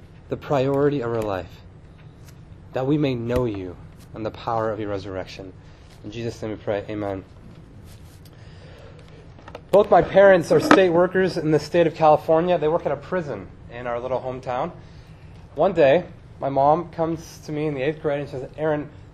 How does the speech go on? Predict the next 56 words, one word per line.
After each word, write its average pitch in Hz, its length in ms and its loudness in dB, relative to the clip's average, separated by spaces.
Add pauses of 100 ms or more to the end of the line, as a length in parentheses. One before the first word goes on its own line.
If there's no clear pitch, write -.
they're 147 100 -2
having 165 340 4
Bring 156 360 -2
Your 180 120 -8
Kid 175 260 -6
to 156 80 -4
Work 165 300 -2
Day 117 180 -4
at 110 140 -10
the - 60 -18
prison." 104 440 -10 (800)
As 170 180 2
an 190 80 2
eighth 233 180 2
grader, 147 240 2
I 143 80 2
thought 160 180 0
that 151 100 0
was 139 80 -2
a 135 40 -8
little 151 140 -6
bizarre. 127 440 -4 (680)
But 170 60 2
I 170 60 8
said, 151 280 2
"You 139 80 -6
know 160 80 2
what? 226 240 4
I 196 140 0
am 233 120 -4
actually 156 300 -4
really 143 260 -4
fascinated 135 640 -4
with 104 120 -8
that 113 120 0
offer. 104 400 -2 (300)
I 127 80 2
want 185 240 4
to 180 40 0
go 175 120 2
see 156 240 -8
what 131 100 -6
the 151 80 -6
prison 135 320 0
is 101 180 -4
like." 92 220 -8 (600)
So - 120 2
I 151 40 8
went 196 220 2
to 185 60 -2
Bring 151 340 -2
Your 185 100 -4
Kid 170 220 -8
to 156 40 -6
Work 165 300 -2
Day, 104 220 -4